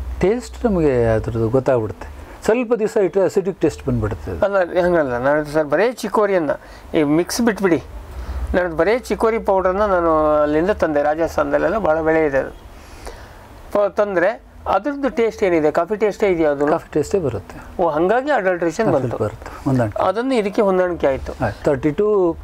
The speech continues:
Speaker 1: ಟೆನ್ ಪರ್ಸೆಂಟ್ ತರ್ಟಿ ಪರ್ಸೆಂಟ್, ಫಿಫ್ಟಿ ಪರ್ಸೆಂಟ್, ಸಿಕ್ಸ್ಟಿ ಪರ್ಸೆಂಟ್ ಹೀಗೆ ಒಬ್ಬೊಬ್ರು
Speaker 2: ಹ್ಮ್.
Speaker 1: ಅದನ್ನ bend ಮಾಡ್ಕೊಂಡು ಹೋಗ್ತಾ ಇರ್ತಾರೆ.
Speaker 2: ಹೋಗ್-, ಹೋಗ್ತಾರೆ.
Speaker 1: ಈಗ ಹೋದ್ mostly ಈ ವರ್ಷ ಅತಿ ಹೆಚ್ಚು ಚಿಕೋರಿ mixing ಇರ್ಬೋದು.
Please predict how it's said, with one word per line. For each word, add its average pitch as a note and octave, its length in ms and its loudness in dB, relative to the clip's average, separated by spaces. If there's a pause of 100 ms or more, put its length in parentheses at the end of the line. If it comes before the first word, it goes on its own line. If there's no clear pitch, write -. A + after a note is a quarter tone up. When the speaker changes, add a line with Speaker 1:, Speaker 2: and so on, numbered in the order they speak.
(140)
Speaker 1:
ಟೆನ್ E3 220 0
ಪರ್ಸೆಂಟ್ D#3+ 480 0
ತರ್ಟಿ D#3 220 0
ಪರ್ಸೆಂಟ್, D3 400 0
ಫಿಫ್ಟಿ D3+ 240 2
ಪರ್ಸೆಂಟ್, C3+ 480 0
ಸಿಕ್ಸ್ಟಿ D#3+ 320 0
ಪರ್ಸೆಂಟ್ C#3+ 400 -2
ಹೀಗೆ B2 240 2 (480)
ಒಬ್ಬೊಬ್ರು D#3 720 0
Speaker 2:
ಹ್ಮ್. C3 160 -6
Speaker 1:
ಅದನ್ನ D3 220 2 (140)
bend C#3 300 -2
ಮಾಡ್ಕೊಂಡು B2+ 340 -2
ಹೋಗ್ತಾ F#2 260 -2
ಇರ್ತಾರೆ. - 220 -6
Speaker 2:
ಹೋಗ್-, A3 360 -2
ಹೋಗ್ತಾರೆ. D#3+ 320 0
Speaker 1:
ಈಗ G3 100 0
ಹೋದ್ G#3+ 280 0 (380)
mostly G#3 600 0 (380)
ಈ G#3 120 2
ವರ್ಷ G3 280 0
ಅತಿ F#3 340 2
ಹೆಚ್ಚು G3+ 400 0
ಚಿಕೋರಿ F3+ 340 0
mixing E3 340 0
ಇರ್ಬೋದು. A#2 360 0